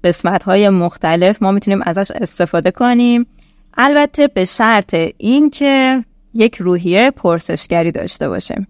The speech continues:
یعنی اگر در متن نهج البلاغه اومده یه جمله ای رو نوشته، در مورد اون جمله از خودمون بپرسیم که چرا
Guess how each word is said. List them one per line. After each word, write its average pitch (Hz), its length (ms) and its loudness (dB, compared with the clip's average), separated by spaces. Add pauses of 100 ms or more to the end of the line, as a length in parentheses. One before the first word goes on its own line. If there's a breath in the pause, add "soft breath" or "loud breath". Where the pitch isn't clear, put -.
(140)
یعنی 190 200 2
اگر 185 460 2
در 175 360 0
متن 185 560 0
نهج 180 240 -4
البلاغه 175 560 0
اومده 180 460 0
یه 175 240 0
جمله 170 360 0
ای 175 140 0
رو 175 100 0
نوشته، 175 880 -2 (360 soft breath)
در 185 200 2
مورد 185 280 2
اون 180 320 -2
جمله 185 380 2
از 233 360 0
خودمون 233 720 2 (260)
بپرسیم 180 800 -2 (220)
که 175 220 0 (180)
چرا 180 520 2